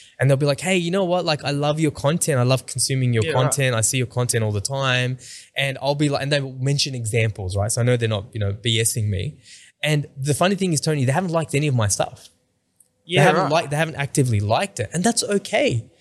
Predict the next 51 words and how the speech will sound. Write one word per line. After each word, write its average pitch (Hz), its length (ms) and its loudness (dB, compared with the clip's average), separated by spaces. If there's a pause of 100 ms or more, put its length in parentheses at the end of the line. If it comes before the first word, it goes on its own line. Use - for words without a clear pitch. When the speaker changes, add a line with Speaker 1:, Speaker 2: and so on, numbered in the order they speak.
(100)
Speaker 1:
'Cause 170 160 2
when 208 120 6
we 233 80 0
consume, 180 440 2
we're 175 80 2
not 190 120 0
liking 170 380 -2
it. 156 100 0
We're - 100 -2
just 156 140 0
sort 151 140 4
of, 120 160 -2
you 120 60 -4
know, 117 240 0 (160)
like, 110 180 -2
just - 180 -2
consuming 123 540 2
stuff. - 420 -4 (380)
But 143 80 2
the 156 80 -2
thing 185 220 0
is, 165 280 -2
like, 135 200 -2
when 156 220 0
they 147 140 4
see 156 360 2
me, 131 180 4
they 123 180 2
know 131 400 0
what 123 200 -2
I'm 113 120 0
an 101 140 -2
expert - 440 -2
for. 92 300 -6 (120)
They 117 80 2
know 123 160 4
Speaker 2:
Yeah. 135 40 0
Speaker 1:
what 127 100 0
I'm 117 120 -2
a 107 60 0
thought 104 260 -6
leader 117 220 0
for. 101 280 -4 (320)
If 135 160 0
they 139 140 2
need 151 240 0
someone 143 440 2
who 120 140 2
needs 120 380 0
what 117 140 2
I, 110 160 2